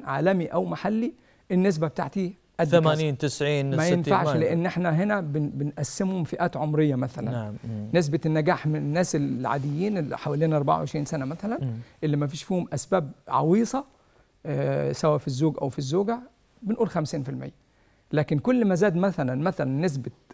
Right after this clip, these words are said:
Speaker 1: آه، آه، سن الزوجين، وخاصة الزوجة لو عدى الخمسة وأربعين في المية أنت بتنزل لغاية عشرة في المية ويمكن أقل.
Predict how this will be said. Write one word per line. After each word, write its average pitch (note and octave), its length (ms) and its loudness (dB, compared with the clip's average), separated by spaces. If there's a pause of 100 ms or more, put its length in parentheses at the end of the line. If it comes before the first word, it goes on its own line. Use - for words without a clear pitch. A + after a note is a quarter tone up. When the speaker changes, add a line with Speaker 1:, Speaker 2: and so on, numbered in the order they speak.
(100)
Speaker 1:
آه، C3+ 420 -2
آه، C3 120 -2
سن D#3 360 2 (240)
الزوجين، C#3+ 580 0 (400)
وخاصة C#3+ 640 0
الزوجة C#3+ 360 2
لو B2+ 140 2
عدى D3 240 2
الخمسة D3 340 -2
وأربعين C3+ 240 -2
في - 60 -10
المية D#3 120 -4
أنت D3+ 140 -6
بتنزل E3 340 -6
لغاية E3 220 -6
عشرة E3+ 240 -10
في D#3+ 60 -14
المية F3+ 140 -10
ويمكن G3 300 -8
أقل. F#3+ 280 -6